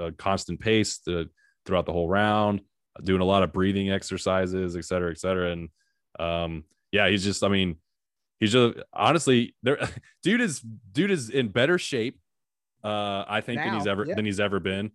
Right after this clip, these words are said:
Speaker 1: I, he, he had a p-, a picture I saw today. He was at, just chilling at his pool, and he's got, almost has,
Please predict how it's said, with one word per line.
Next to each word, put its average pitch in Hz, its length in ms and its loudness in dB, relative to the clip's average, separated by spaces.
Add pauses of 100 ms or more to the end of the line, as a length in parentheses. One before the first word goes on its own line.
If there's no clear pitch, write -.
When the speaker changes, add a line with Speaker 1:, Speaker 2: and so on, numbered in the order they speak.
(140)
Speaker 1:
I, 151 100 4
he, 151 260 2
he 147 140 0
had 175 140 6
a 151 60 2
p-, 135 260 -2
a 131 80 -4
picture 156 340 -4
I 120 80 0
saw 117 240 -2
today. 117 260 -4
He 117 100 -2
was 110 120 -4
at, 113 160 -2
just - 300 -12
chilling 117 260 0
at 113 100 4
his 98 120 -2
pool, 110 480 -2 (180)
and 113 100 -4
he's 135 140 -2
got, 135 240 2
almost 139 400 0
has, 123 260 -4